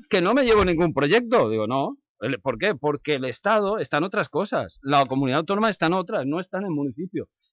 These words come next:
Tú tienes que ir con tu plan y decirles, "Oye, mira, para la economía sumergida ya he hecho un estudio, ya he trabajado con todos los sectores sociales que están afectados,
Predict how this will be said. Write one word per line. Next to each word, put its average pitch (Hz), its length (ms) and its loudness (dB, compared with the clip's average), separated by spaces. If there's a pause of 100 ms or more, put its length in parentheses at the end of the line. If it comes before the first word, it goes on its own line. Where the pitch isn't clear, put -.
(100)
Tú 147 120 0
tienes 190 300 0
que - 80 -6
ir 214 80 -2
con 220 160 -2
tu 147 100 -4
plan 110 300 -4 (400)
y 147 100 2
decirles, 127 400 0
"Oye, 143 220 2
mira, 147 260 2 (200)
para 147 120 4
la 147 60 6
economía 160 380 2
sumergida 180 440 0
ya 143 120 2
he 135 40 0
hecho 143 160 -6
un 139 100 -2
estudio, 165 680 0
ya 127 120 0
he - 20 -4
trabajado 123 500 -2
con 123 160 -2
todos 127 180 0
los 131 120 -2
sectores 127 460 -4
sociales 156 760 0
que - 80 -8
están 131 220 -6
afectados, 156 720 2